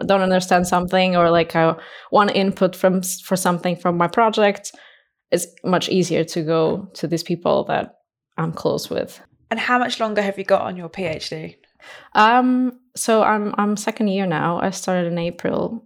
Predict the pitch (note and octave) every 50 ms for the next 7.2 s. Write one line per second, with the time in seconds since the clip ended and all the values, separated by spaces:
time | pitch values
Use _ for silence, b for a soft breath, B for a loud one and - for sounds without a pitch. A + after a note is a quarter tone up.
0 | _ - D#3+ D#3+ D#3+ D#3+ D#3+ - F3 D#3+ E3 E3 - E3+ E3+ E3+ F3+ - F#4+ F4
1 | _ _ _ _ B B B B B B B B - - F#3 F3+ F3+ F3 E3+ -
2 | - F#3 F3+ E3+ E3 D#3+ D#3+ E3 E3 E3 E3 D#3+ D#3+ D#3 D3+ D#3+ D#3 - E3 E3
3 | D#3+ - F3 E3+ E3+ - D#3+ - - F3 E3+ E3 - F3 - - D#3 - - -
4 | - - - - - - - _ _ _ _ _ _ _ _ _ _ _ _ -
5 | E3 D#3+ D#3 D3+ D3 C#3+ D3 D3+ D#3+ - - - F#3 F3+ F3+ F3+ - C#4 D#4+ -
6 | - - - - F3+ - - F#3 F3+ - - F#3 F#3 - - F#3 F3+ F3+ F3+ F3+
7 | F#3 G3+ -